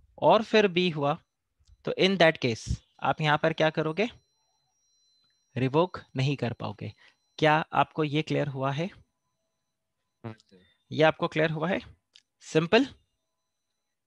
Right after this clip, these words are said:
Speaker 1: Is this simple?
Speaker 2: यस, सर। यस, सर।
Speaker 1: ठीक है, तो ये एक थोड़ा सा कॉम्प्लिकेटेड सा टॉपिक है जो इंस्टीट्यूट, अ,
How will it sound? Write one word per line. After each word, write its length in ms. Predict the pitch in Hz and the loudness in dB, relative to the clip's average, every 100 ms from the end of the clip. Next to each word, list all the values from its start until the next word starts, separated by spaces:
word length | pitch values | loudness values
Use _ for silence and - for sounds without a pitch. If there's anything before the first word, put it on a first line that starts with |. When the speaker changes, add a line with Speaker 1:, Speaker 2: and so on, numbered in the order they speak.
| _ _ _ _ _ _ _ - | _ _ _ _ _ _ _ -8
Speaker 1:
Is 0 | |
this 100 | 135 | 0
simple? 500 | 185 185 170 170 233 | 2 2 0 2 0
Speaker 2:
यस, 100 | 294 - _ _ _ _ _ _ _ _ _ _ _ _ _ _ _ _ _ | 0 -8 _ _ _ _ _ _ _ _ _ _ _ _ _ _ _ _ _
सर। 640 | 120 - _ - _ 151 | -14 -14 _ -20 _ -6
यस, 80 | 143 | -6
सर। 400 | - - 135 _ _ - | -6 -16 -20 _ _ 0
Speaker 1:
ठीक 160 | 214 | 4
है, 80 | 190 | 2
तो 300 | - _ 208 | 2 _ 0
ये 360 | 156 170 226 247 | 2 6 6 6
एक 440 | 220 233 _ 202 - | 6 4 _ -10 -6
थोड़ा 220 | 190 190 196 | 2 6 6
सा 260 | - 196 | 4 0
कॉम्प्लिकेटेड 840 | 196 - 156 165 190 190 185 180 170 | 2 2 2 2 0 2 2 2 0
सा 140 | 170 | 2
टॉपिक 440 | 156 131 - 135 156 | 2 0 -2 -4 -4
है 80 | |
जो 300 | 160 160 175 - | -2 -2 -4 -2
इंस्टीट्यूट, 800 | 135 139 - 151 - 185 269 - - _ _ _ _ _ _ | -4 -4 -4 -2 0 -2 -2 -8 -18 _ _ _ _ _ _
अ, 540 | 120 123 120 117 113 | 0 2 2 0 -4